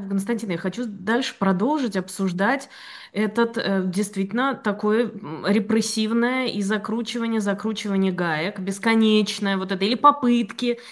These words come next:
или как-то попытки напугать. И если вот это, эти поправки меня как-то, э,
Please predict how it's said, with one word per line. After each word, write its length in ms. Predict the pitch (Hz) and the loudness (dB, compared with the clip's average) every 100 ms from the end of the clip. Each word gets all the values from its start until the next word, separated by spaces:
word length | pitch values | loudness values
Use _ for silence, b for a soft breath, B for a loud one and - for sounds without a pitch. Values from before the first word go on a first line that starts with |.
| B | B
или 120 | 226 | 0
как-то 260 | 233 247 240 | 2 0 2
попытки 420 | 240 240 262 - | 0 0 -2 0
напугать. 600 | 247 - 247 196 202 202 - B B B B B B _ | -2 0 0 2 2 0 -10 B B B B B B _
И 400 | 214 233 247 254 - - 107 | -2 2 4 2 0 -10 -8
если 680 | 196 240 254 240 233 220 214 | 0 4 4 2 4 4 4
вот 180 | 185 208 | 2 0
это, 180 | 233 233 | 0 0
эти 260 | 214 226 208 | 0 0 0
поправки 840 | 226 226 - 240 196 - - 165 | -2 0 6 6 6 2 -6 -4
меня 320 | 165 185 202 | -2 0 0
как-то, 920 | 202 202 196 - 180 175 170 - 170 170 | 0 0 -2 -2 0 0 0 -2 -4 -4
э, 120 | 165 | -6